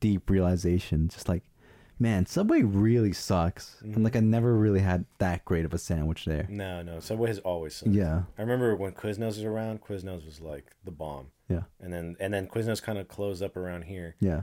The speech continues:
Speaker 2: They closed up shop, and then all that was left for a while was Subway. Yep.
Speaker 1: Mm-hmm.
Speaker 2: Tuh. Spit on Subway.
Speaker 1: Yeah, yeah.
Speaker 2: But Jersey Mike's, that's,
Speaker 1: Yeah.
Speaker 2: that's S tier.
Speaker 1: Yeah,
Speaker 2: S
Speaker 1: yeah.
Speaker 2: tier food, yeah.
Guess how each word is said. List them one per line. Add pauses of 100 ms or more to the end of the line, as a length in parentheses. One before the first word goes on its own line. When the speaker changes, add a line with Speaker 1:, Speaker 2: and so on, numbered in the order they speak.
(120)
Speaker 2:
They
closed
up
shop,
and
then
all
that
was
left
for
a
while
was
Subway. (280)
Yep. (220)
Speaker 1:
Mm-hmm. (340)
Speaker 2:
Tuh. (320)
Spit
on
Subway. (340)
Speaker 1:
Yeah,
yeah. (100)
Speaker 2:
But
Jersey
Mike's, (1000)
that's,
Speaker 1:
Yeah.
Speaker 2:
that's
S
tier. (100)
Speaker 1:
Yeah,
Speaker 2:
S
Speaker 1:
yeah.
Speaker 2:
tier
food,
yeah.